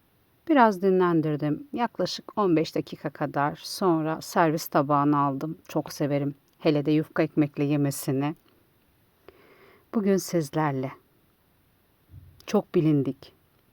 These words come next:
benim de çok sevmiş olduğum bir tarifi anlatıp paylaştım. Umarım sıkılmadan izlediniz. Şimdiden hazırlamak isteyenlere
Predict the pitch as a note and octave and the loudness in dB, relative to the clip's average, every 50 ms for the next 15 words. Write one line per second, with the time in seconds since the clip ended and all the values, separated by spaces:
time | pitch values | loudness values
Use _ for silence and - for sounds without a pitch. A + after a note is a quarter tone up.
0 | _ _ _ - F#3+ F#3+ F#3 F3+ F3 F3 D#3+ D3+ - - F#3 - - - F#3+ F3 | _ _ _ -2 0 0 2 2 2 0 0 -2 -2 -6 -8 -8 -4 -2 0 0
1 | E3+ F3+ F#3 - - F3 E3+ E3+ D3+ D3+ D3+ D3 C3+ D#3 F#3+ F#3+ - - E3+ E3+ | 2 0 -2 -2 -2 0 0 0 0 2 2 2 0 -2 -4 -6 -4 -4 -4 -2
2 | E3+ F3 E3 - D#3+ D3+ D3 _ _ _ _ _ - - _ _ _ - A3 G#3+ | -2 -6 -6 -4 -4 -4 -4 _ _ _ _ _ -20 -20 _ _ _ -4 -2 0
3 | G3 F3 E3 - - F3+ - - - E3+ D3+ C#3 C3+ C3 C3+ - - - C#3+ B2 | 2 0 0 -2 -6 -12 -10 -6 -4 -2 -2 -2 -4 -6 -8 -12 -12 -12 -12 -12
4 | - _ _ _ _ _ _ _ _ _ _ _ _ - - E3 D3+ D3 C3+ D#3+ | -12 _ _ _ _ _ _ _ _ _ _ _ _ -6 -2 0 0 0 0 -2
5 | F3 - - A3 - - G3+ G3+ F#3+ F#3+ F#3 F#3+ F3+ F3 E3+ - - E3+ D#3 - | -6 -8 -10 -8 -8 -6 -6 -4 -4 -4 -2 -2 -2 -4 -4 -6 -6 -10 -8 -6
6 | C#3 B2+ B2+ C3 - - _ _ _ _ - - - _ _ _ _ - - - | -8 -8 -8 -10 -14 -20 _ _ _ _ -20 -20 -20 _ _ _ _ -14 -6 -2
7 | G3+ F3 D#3+ E3 C#3+ D#3 D3+ D3 D3+ F3+ F#3+ F#3 - - F#3+ E3+ D3+ - D#3+ D3 | -2 0 0 -2 -2 -2 -4 -2 -2 -4 -4 -6 -6 -4 -4 -4 -2 -4 -4 -4
8 | C#3+ C#3 C3+ C3 B2+ - G3 - - - E3+ D#3 D3+ C#3 C3+ B2+ B2+ B2+ C#3+ E3+ | -4 -6 -6 -8 -8 -8 -10 -10 -8 -2 -2 -2 -2 -2 -4 -4 -6 -6 -6 -4
9 | G#3 A3+ A#3 A#3+ | -4 -2 -4 -4